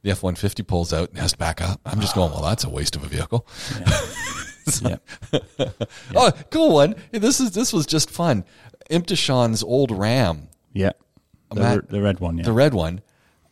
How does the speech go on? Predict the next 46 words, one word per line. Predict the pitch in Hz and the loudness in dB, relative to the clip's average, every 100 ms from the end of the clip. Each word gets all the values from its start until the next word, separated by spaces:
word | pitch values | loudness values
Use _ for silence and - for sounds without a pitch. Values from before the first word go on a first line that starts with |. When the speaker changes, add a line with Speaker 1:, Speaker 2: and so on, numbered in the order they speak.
| _ | _
Speaker 1:
I'm | 117 117 | -4 -2
over | 135 143 | 0 0
at, | 113 98 95 - | 2 0 -2 -6
at | 95 90 | -6 -2
Expo, | 107 - - 78 80 90 _ _ _ | 0 0 -2 -2 -2 -6 _ _ _
and | - 107 | -2 0
I | |
see | 87 - 170 | 2 2 2
it. | - - _ | -2 -6 _
And | 107 | 2
I, | 107 | 2
th-, | - - | 2 -4
I | |
said | 101 110 | -2 -2
to | |
my | 107 | -2
wife, | 110 | -2
"I | - | -2
think | 196 | -2
that's | 135 - | -4 -4
Imtishan's | 82 - 82 85 87 | -4 -2 -2 -2 0
old, | 87 - - | 0 0 -2
I | |
th-, | 127 - | -2 0
Imtishan's | 226 - 185 117 110 | -2 2 2 4 2
there." | |
And | 104 | 2
then | 110 | 2
go, | 104 | 2
"Oh, | 101 | 2
no, | 101 87 | 2 2
no, | 82 | 0
he | 87 | 0
sold | - 87 | 0 0
that | 78 73 | 0 -6
thing." | 78 73 - - - - - _ _ - | -6 -8 -10 -14 -14 -14 -20 _ _ -4
And | 120 | 0
I | 117 | 0
thought, | 117 123 110 | 0 0 0
"Oh, | 117 | -4
no, | - | -4
that | 92 - | -6 -2
can't | 95 76 | -2 -2
really | 78 76 | -4 -6
be | 76 | -4
his." | 78 80 76 - | -2 -2 -2 -4